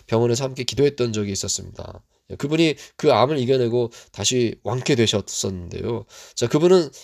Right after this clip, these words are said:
이 사정상 그때 마취를 하지 못하고 항암제를 직접 간에 주입하는 그런 시술을 받게 되셨습니다. 긴 주사바늘로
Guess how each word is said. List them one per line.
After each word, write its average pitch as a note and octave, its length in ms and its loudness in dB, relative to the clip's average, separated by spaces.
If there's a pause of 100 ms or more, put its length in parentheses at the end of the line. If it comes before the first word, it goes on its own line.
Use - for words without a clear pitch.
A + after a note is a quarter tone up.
(240)
이 A2 260 -2
사정상 F3+ 580 2
그때 D3 240 -2
마취를 C#3 420 4
하지 D3 160 2
못하고 A2+ 720 -2
항암제를 F#3 800 2
직접 D3+ 440 -2
간에 B2+ 460 -2 (260)
주입하는 C#3 640 0
그런 B2 240 4
시술을 A2+ 480 -2 (240)
받게 G#2 260 -4
되셨습니다. E2+ 800 -8
긴 G#3+ 460 -2
주사바늘로 C3 880 0